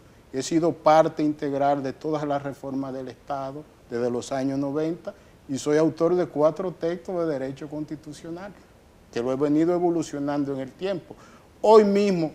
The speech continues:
yo fui parte de muchas iniciativas de reforma que hoy yo entiendo que se debe quitar. Diputados nacionales, ¿para qué se pusieron? Bueno, se pusieron para mejorar la calidad de la representación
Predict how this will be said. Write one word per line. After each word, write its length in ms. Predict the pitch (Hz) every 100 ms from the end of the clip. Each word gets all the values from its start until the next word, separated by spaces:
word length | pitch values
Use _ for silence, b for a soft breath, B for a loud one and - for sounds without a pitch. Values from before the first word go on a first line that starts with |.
| - b b b
yo 220 | 139 185
fui 180 | 190 208
parte 540 | 170 - 185 170 - 160
de 100 | 156
muchas 420 | 160 208 208 202
iniciativas 680 | 190 185 170 143 170 165 156
de 100 | 147
reforma 640 | 143 135 135 127 123 120
que 80 | -
hoy 160 | 127
yo 100 | 147
entiendo 480 | 156 139 139 143 139
que 120 | 135
se 160 | 120 127
debe 240 | 120 123
quitar. 420 | 120 120 - 127 98 b b b
Diputados 680 | 147 175 - 165 - 214 220
nacionales, 720 | 220 208 - 196 202 196 160
¿para 320 | - 139 135
qué 140 | - 147
se 140 | 165
pusieron? 540 | 156 165 151 180 170 139
Bueno, 220 | 143 170
se 140 | 160
pusieron 560 | 135 135 - 143 170 202 b b b b
para 240 | 165 160
mejorar 480 | 160 156 156 156 165
la 220 | 190 202
calidad 680 | 196 185 180 151 143 196 233
de 80 | 202
la 140 | 170
representación 1040 | 160 147 143 143 147 143 127 - 131 123